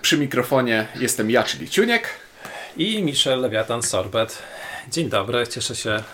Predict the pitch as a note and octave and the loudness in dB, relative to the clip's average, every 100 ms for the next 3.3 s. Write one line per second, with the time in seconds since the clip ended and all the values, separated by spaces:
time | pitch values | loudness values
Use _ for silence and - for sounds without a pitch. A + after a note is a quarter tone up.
0 | - - A2 G#2 A2+ - G#2+ A#2 A2+ C3+ | -20 -12 -4 -2 -2 -4 -6 -4 0 0
1 | D#3 C3+ A2 G2+ A2 G#2+ G2+ G2+ G2+ G2+ | 0 -2 -6 -2 -2 -2 -6 -8 -8 -6
2 | G2 - - - D#2+ - D3+ D4 C3 D3 | -8 -8 -8 -10 -12 -8 -4 -2 0 2
3 | C#3 - | 0 -2